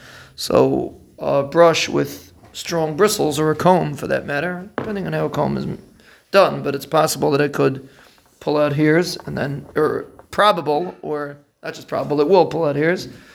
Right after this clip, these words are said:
and therefore will be usher. So if it's a soft brush and you're doing it softly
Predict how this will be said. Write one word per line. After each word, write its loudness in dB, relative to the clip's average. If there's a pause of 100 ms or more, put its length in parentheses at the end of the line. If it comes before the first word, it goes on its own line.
(260)
and -8
therefore 2
will 4
be 2
usher. 4 (340)
So -6
if -2
it's -6
a -4
soft 2
brush 6
and -4
you're -2
doing -2
it -4
softly 4